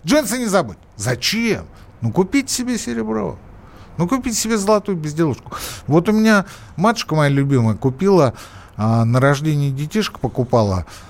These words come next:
а, серебряные вот эти вот погремушки.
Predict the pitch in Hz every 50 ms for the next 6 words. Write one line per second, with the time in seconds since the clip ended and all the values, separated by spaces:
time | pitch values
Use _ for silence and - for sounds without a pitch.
0 | - - - - 101 104 104 107 104 98 - - 151 160 185 190 170 147 135 131
1 | 123 117 113 113 110 104 101 101 - - 120 117 - 117 95 - 101 101 - -
2 | 120 120 123 127 120 101 - - - -